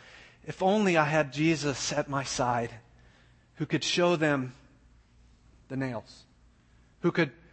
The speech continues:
speak the truth, who could understand their need, who could overcome their doubts"?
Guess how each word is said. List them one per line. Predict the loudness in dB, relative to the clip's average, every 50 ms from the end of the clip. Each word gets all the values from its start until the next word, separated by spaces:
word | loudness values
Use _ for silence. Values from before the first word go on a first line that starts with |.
| _ _ _ _
speak | -14 -10 -10 -10 -8 -4 0 2 2 2 0 -2 -8 -18 -18 -18 -20 -20 -20 -20 -20 _ _ -20 -20 -20 -20 -20
the | -18 -14
truth, | -10 -8 -8 -8 -8 -12 -20 -20 -20 _ _ _ _ _ _ _ _ _ _ _ _ _ _ _ _ _ _ _ _ _ _ _ _ _ _ _ _ _ _ _ _
who | -8
could | -6 -2 -2
understand | 0 0 -2 -2 -4 -6 -6 -6 -6 -4 -4 -4 -4 -6 -8 -10 -8
their | -6 -6 -4
need, | -4 -6 -6 -8 -8 -12 -16 -20 _ _ -20 -20 _ _ _ -20 -20 _ _ -20 _ _ _ _ _ _
who | -8
could | -4 0 0
overcome | 0 2 0 -2 -4 -2 -2 0 0 0 -2 -6 -10 -16 -20 -20 _ _ -12
their | -12 -8
doubts"? | -6 -6 -6 -6 -8 -12 -16